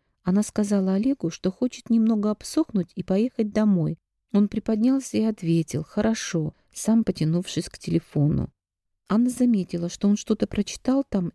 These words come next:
и изменился в лице. Она не стала ничего спрашивать, но Олег заметил ее взгляд и сказал: "Маша имя выбирает, хочет со мной посоветоваться". "Это же хорошо,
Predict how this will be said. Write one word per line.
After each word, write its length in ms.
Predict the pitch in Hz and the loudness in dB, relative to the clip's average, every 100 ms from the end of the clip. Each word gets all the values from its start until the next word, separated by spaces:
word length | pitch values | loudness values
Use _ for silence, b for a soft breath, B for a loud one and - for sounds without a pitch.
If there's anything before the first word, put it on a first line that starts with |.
| - | -2
и 120 | 180 | -2
изменился 640 | 175 180 185 208 220 - | 0 0 2 2 -2 -4
в 60 | 190 | -2
лице. 500 | 190 - - 165 156 _ _ - | -2 -4 -4 -4 -4 _ _ -4
Она 180 | 190 233 | 0 2
не 140 | 262 | 2
стала 320 | - 247 175 | 0 -2 0
ничего 440 | 156 165 - 175 170 | 0 -2 -4 -4 -4
спрашивать, 760 | - 170 165 151 147 147 - _ _ - | -2 -2 0 -2 -4 -4 -6 _ _ -4
но 140 | 170 175 | 0 2
Олег 260 | 180 175 | 2 0
заметил 460 | 170 175 175 - 165 | 0 0 0 0 0
ее 160 | 165 | 0
взгляд 460 | 165 - - 226 - _ | -2 -2 -2 -2 -2 _
и 80 | - | -8
сказал: 580 | - - 175 165 156 156 _ _ _ | -6 0 0 2 0 -2 _ _ _
"Маша 400 | 175 185 180 165 - | 0 0 0 -4 -2
имя 260 | 190 180 156 | 2 2 2
выбирает, 640 | 151 151 147 147 - - _ | 0 0 0 0 -4 -12 _
хочет 320 | - 196 - - | 0 0 0 -8
со 160 | - | -2
мной 180 | 165 175 | 0 0
посоветоваться". 960 | - - 165 160 139 - 135 - - - _ _ | -2 -2 0 0 0 0 -4 -6 -12 -12 _ _
"Это 200 | 165 - | -6 0
же 140 | 196 220 | 0 0
хорошо, 640 | - 247 262 - 208 151 | 0 -2 -2 -2 -2 -2